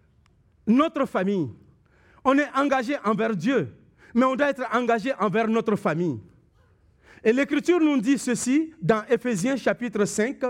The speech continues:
versets vingt-trois à vingt-cinq. Alors, je vais mettre tout le texte pour que nous puissions lire ensemble.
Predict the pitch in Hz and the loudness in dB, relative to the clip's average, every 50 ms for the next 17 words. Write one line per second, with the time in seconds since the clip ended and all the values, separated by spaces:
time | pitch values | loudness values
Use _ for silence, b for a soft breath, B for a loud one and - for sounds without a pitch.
0 | 240 - B B B B 165 208 233 - - 285 262 202 220 208 208 - 214 220 | -6 -8 B B B B 0 0 0 0 0 -2 0 0 0 -2 -2 -2 0 0
1 | 247 233 - 185 170 180 185 175 - - 196 175 160 165 151 120 - b b b | 0 0 0 -4 -4 -2 -2 -4 -2 -2 -2 -2 -2 -4 -6 -8 -8 b b b
2 | b b b b b b 170 185 196 226 240 190 151 180 185 208 208 220 240 233 | b b b b b b 0 2 2 2 0 0 0 0 0 2 2 0 -2 -2
3 | - - 254 220 185 180 - 214 - - - - 196 - - 180 165 156 160 185 | -2 0 0 2 2 2 0 -2 -2 -4 -4 -2 0 0 2 0 0 0 -2 -6
4 | 190 - 233 220 196 175 185 190 180 175 160 156 147 - - 160 139 127 113 107 | -4 0 0 0 0 2 0 0 -2 -2 -4 -6 -4 -4 -4 -4 -4 -6 -8 -10